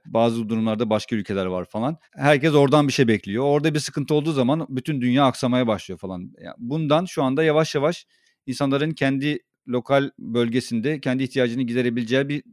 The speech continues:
şeyden bahsediyoruz. Böyle bir çözü-, çözüm yönteminden bahsediyoruz. Enerji bunlardan biri. Ee, dediğin gibi sonra belki gıda mıda da değerlendirilir. Ee, bu gerçekten sürdürülebilirlik açısından bence şu anda başka bir seçenek görmüyorum yani ben. Ee, bütün dünyanın elektriğini yine bir tane ülke üretsin,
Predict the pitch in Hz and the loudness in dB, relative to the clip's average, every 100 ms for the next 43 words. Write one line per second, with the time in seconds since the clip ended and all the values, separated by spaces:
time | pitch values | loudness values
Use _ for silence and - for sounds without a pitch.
0 | _ - 131 139 120 92 87 90 95 104 | _ -6 -2 0 0 -2 -6 -6 -4 -4
1 | 107 110 110 - 113 107 120 113 104 95 | -4 -6 -6 -2 -2 0 -2 -2 -2 -2
2 | 101 98 98 95 90 87 101 165 - 131 | -2 -2 -2 -4 -4 -4 -4 -6 -6 0
3 | 135 127 127 135 127 123 135 135 135 123 | 4 6 4 0 2 2 2 2 0 0
4 | 175 113 101 101 110 110 104 104 113 107 | -2 -6 -8 -6 -4 -4 -6 -6 -4 -2
5 | 104 104 101 107 107 110 107 104 107 98 | -4 -6 -6 -2 0 2 0 0 0 0
6 | - - 101 95 95 90 98 160 - - | -6 -8 -4 -2 -4 -6 -6 -8 -12 -18
7 | 127 131 160 190 175 - _ _ - 107 | -12 0 4 6 4 -4 _ _ -20 0
8 | 147 147 156 170 - 151 151 151 151 160 | 0 2 0 -2 -2 -2 0 0 2 2
9 | 160 160 - 139 - - 135 190 - 120 | 0 -2 -4 -6 -4 -6 -4 -6 -6 -2
10 | 123 117 147 - - 117 - 143 120 107 | -2 0 -4 -6 -12 -16 -8 0 0 2
11 | 120 110 - 127 117 107 113 131 123 123 | 2 0 -2 -4 -6 -6 -6 -6 0 0
12 | 113 95 90 85 82 87 - - - 82 | 2 -2 -6 -8 -10 -12 -12 -16 -14 -16
13 | - - 107 123 117 113 113 117 110 107 | -20 -16 -8 -4 0 0 2 0 -2 -4
14 | 110 113 113 113 113 113 110 120 113 110 | -4 -2 0 0 0 0 -2 -2 0 0
15 | 117 110 107 - 110 | -2 -2 -4 -6 -8